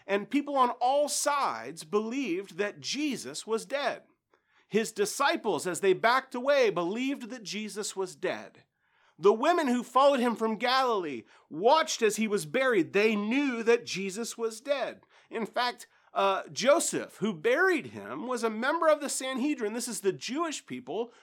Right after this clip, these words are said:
who were persecuting him. And he buried Jesus knowing that Jesus was dead. So the Jewish leaders knew Jesus was dead.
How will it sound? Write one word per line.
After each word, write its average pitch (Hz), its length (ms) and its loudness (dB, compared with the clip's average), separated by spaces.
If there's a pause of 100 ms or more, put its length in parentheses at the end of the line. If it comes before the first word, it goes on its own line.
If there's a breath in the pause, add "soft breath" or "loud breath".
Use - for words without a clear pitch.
(120 soft breath)
who 208 120 -4
were 240 140 -4
persecuting 180 720 -2
him. - 260 -20 (960)
And 226 200 6 (200 soft breath)
he 294 300 6
buried 294 720 6
Jesus 139 680 2
knowing 226 500 4
that 226 120 -6
Jesus 175 380 -8
was 202 100 -6
dead. 226 180 -4
So 220 140 -8
the 196 100 -4
Jewish 240 460 -2
leaders 277 420 -2
knew 117 140 -6
Jesus 95 420 -14
was 92 180 -18
dead. 98 200 -18